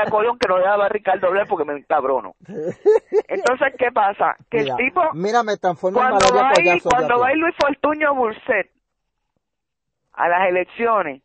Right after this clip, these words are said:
Speaker 1: y gana, que empieza ya el, el año preeleccionario de, o sea, te estoy hablando entre el dos mil diez por ahí, dos mil once,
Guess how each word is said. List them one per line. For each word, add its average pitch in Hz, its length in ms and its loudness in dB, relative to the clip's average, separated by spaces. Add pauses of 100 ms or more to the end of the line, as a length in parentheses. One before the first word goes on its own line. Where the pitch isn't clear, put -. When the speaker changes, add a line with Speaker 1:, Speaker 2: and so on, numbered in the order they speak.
(600)
Speaker 1:
y 175 180 -4
gana, 180 460 0 (1400)
que 202 80 -4
empieza 208 600 -2
ya 262 260 0
el, 220 320 2
el 208 80 2
año 226 240 0
preeleccionario 247 1000 0
de, 190 400 0
o 175 60 -4
sea, 202 180 0
te 185 80 -2
estoy 175 160 -2
hablando 233 260 0
entre 220 240 -2
el 185 80 -2
dos 170 120 -2
mil 202 260 -6
diez 233 320 -2
por 208 220 0
ahí, 196 200 0
dos 170 200 0
mil 208 240 -4
once, 220 440 -2